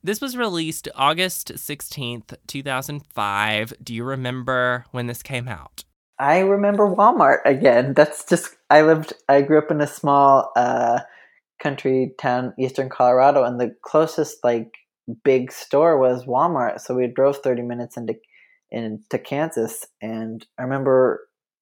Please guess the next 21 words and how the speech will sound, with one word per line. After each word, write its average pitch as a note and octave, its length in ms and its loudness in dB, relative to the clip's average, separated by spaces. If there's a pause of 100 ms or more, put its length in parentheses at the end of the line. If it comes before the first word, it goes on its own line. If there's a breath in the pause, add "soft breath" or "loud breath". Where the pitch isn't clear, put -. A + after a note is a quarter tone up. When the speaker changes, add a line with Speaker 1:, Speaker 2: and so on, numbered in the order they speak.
Speaker 2:
sitting C#3 320 -4
in C#3+ 100 -4
the C3+ 80 -4
parking E3 380 -2
lot B2+ 220 -2
in B2+ 80 -8
the B2+ 80 -6
car D#3 320 2
and B2+ 120 -4
just B2 200 -8
looking B2+ 360 -4
at B2+ 260 -2 (760 soft breath)
the A#2+ 320 0
artwork F#3+ 420 0
again. A#2 480 -4 (100)
And A#2+ 300 -8 (140)
correct F3+ 260 0
me A3 80 -2
if G3+ 140 -10
I'm C#3+ 340 -2 (140)
wrong, A#2 500 0